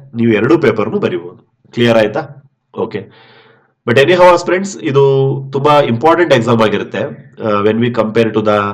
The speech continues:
other exams, especially ಶಿಕ್ಷಕರಾಗ್ಬೇಕು ಅಂತ ಯಾರ್ಯಾರು ಇದ್ದೀರಾ, ಅದು especially ಕೇಂದ್ರೀಯ ಶಾಲೆಗಳಲ್ಲಿ, ನವೋದಯ ಶಾಲೆ ಕಾಲ್ಫಾರ್ಮ್ ಆಗುತ್ತೆ ಅವಾಗವಾಗ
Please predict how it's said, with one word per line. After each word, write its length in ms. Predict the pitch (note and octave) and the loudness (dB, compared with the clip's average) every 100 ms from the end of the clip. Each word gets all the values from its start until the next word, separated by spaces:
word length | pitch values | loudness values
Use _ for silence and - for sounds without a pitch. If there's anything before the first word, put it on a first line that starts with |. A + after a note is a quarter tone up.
| - _ _ _ G#2 | -10 _ _ _ 0
other 260 | A#2 G#2 | 2 2
exams, 300 | F2 G2+ A#2+ - - - G#2 | -2 -6 -6 -8 -18 -6 -6
especially 360 | G#2 B2 B2 A#2+ | -4 -6 -4 -4
ಶಿಕ್ಷಕರಾಗ್ಬೇಕು 760 | A2+ - C#3 B2+ A2+ A2 A2 | -6 -4 0 0 0 0 -2
ಅಂತ 140 | G#2 G#2 | -4 -4
ಯಾರ್ಯಾರು 280 | G2 G2+ | -4 -4
ಇದ್ದೀರಾ, 300 | F#2+ G2+ G2 F#2+ - _ _ _ - | -4 -4 -4 -6 -16 _ _ _ -6
ಅದು 180 | A#2+ D3 | 2 2
especially 380 | B2+ C#3 C#3+ C#3 | 2 -4 -6 -6
ಕೇಂದ್ರೀಯ 640 | B2+ C#3 E3+ F3 E3+ C#3 | -2 -2 4 6 6 4
ಶಾಲೆಗಳಲ್ಲಿ, 720 | A#2 A2+ G#2 F#2 F2+ - - G#2 | 0 0 0 -2 -4 -10 -16 -4
ನವೋದಯ 380 | G#2+ A#2+ A#2+ A#2+ A#2 - | 0 2 2 0 -2 -6
ಶಾಲೆ 260 | G#2+ G#2 | -2 -2
ಕಾಲ್ಫಾರ್ಮ್ 460 | A2 G#2 G2+ G#2+ G2+ | -2 -4 -2 -4 -2
ಆಗುತ್ತೆ 280 | F#2+ F#2+ G2 | -4 -4 -2
ಅವಾಗವಾಗ 440 | G2 F#2 F#2 | -2 0 -2